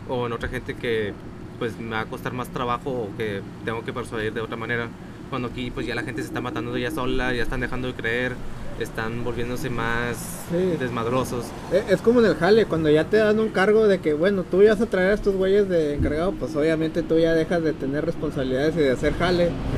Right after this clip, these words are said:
Speaker 2: Pues, aquí están estos güeyes que lo hacen, pues, yo, pues, me la voy a perrear. Me imagino que ha, ha de representar al diablo, digo, como dato, digo, yo respeto las creencias, yo no creo ni, ni en el diablo, ni en, ni en nada, güey, o sea, ni en,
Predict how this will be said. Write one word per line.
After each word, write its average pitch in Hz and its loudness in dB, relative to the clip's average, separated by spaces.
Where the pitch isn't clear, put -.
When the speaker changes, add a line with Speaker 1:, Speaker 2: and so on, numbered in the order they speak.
Speaker 2:
Pues, 156 4
aquí - 2
están 220 4
estos 233 2
güeyes 220 10
que 196 2
lo 185 4
hacen, 160 4
pues, 127 -4
yo, 139 0
pues, 139 0
me 135 0
la 135 2
voy 135 0
a - -8
perrear. 170 0
Me 147 0
imagino 165 2
que 175 4
ha, 160 2
ha 170 2
de 190 4
representar 165 -2
al 175 0
diablo, 208 4
digo, 165 4
como 147 2
dato, 175 6
digo, 180 8
yo 143 4
respeto 165 -2
las 165 0
creencias, 175 -2
yo 175 6
no 214 4
creo 208 6
ni, 170 2
ni 135 -2
en 147 0
el 139 0
diablo, 160 2
ni 139 0
en, 123 8
ni 131 0
en 127 0
nada, 160 0
güey, 123 -2
o 117 -2
sea, 120 -4
ni 127 -4
en, 120 -2